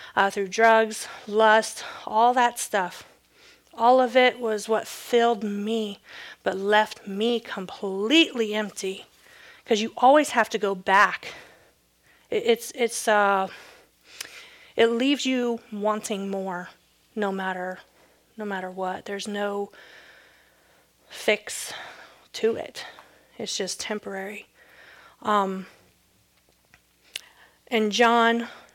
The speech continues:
chapter four, thirteen through fourteen, it says, "Jesus answered and said to her," this is the woman at the well, um, "Everyone who drinks of this water, which was in the well,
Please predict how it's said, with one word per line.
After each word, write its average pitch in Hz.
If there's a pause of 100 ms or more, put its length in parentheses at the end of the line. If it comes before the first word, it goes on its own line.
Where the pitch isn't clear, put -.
chapter 226
four, 220
thirteen 220
through 214
fourteen, 233
it 220
says, 214
"Jesus 240
answered 240
and 226
said 220
to 202
her," 254 (280)
this 233
is 214
the 220
woman 220
at 220
the 196
well, 202 (760)
um, 196 (140)
"Everyone 240
who 247
drinks 240
of 208
this 226
water, 214
which 208
was 202
in 233
the 226
well, 202